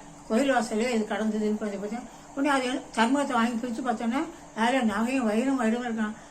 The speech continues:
"ஆமா, நான் தான் மறந்து வச்சுட்டேன்ட்டேன்னு" சொல்லிட்டு அவர் தான் அந்த வாங்கி வச்சுக்கிட்டு வண்டியில அவர் பாட்டுல போயிட்டு இவருக்கு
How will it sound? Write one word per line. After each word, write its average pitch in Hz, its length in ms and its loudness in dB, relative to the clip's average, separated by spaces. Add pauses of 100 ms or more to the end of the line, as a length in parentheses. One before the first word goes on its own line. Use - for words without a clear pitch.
(200)
"ஆமா, 269 420 2
நான் 214 220 0
தான் 294 160 2
மறந்து 254 240 -2
வச்சுட்டேன்ட்டேன்னு" 226 520 2
சொல்லிட்டு 220 240 2
அவர் 254 160 -2
தான் 226 340 0 (260)
அந்த 269 160 0
வாங்கி 277 240 4
வச்சுக்கிட்டு 285 460 2 (300)
வண்டியில 320 200 4
அவர் 285 300 8
பாட்டுல 285 100 2
போயிட்டு 269 220 4
இவருக்கு 294 400 -2